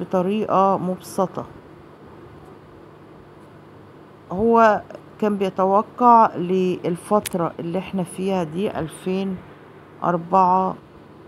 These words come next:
وعشرين، الفترة اللي هتبدأ بحروب، وحروب عالمية، وأيضا، آه، النووي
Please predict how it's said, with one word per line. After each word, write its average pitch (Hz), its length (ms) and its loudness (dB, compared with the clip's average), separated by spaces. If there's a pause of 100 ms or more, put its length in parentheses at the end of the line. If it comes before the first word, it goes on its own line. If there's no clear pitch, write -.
(240)
وعشرين، 175 560 -6
الفترة 190 340 -6
اللي 160 140 -4
هتبدأ 202 500 -4 (180)
بحروب، 180 520 0 (840)
وحروب 196 520 0
عالمية، 180 840 0 (440)
وأيضا، 202 680 0 (200)
آه، 170 420 -4 (340)
النووي 185 680 0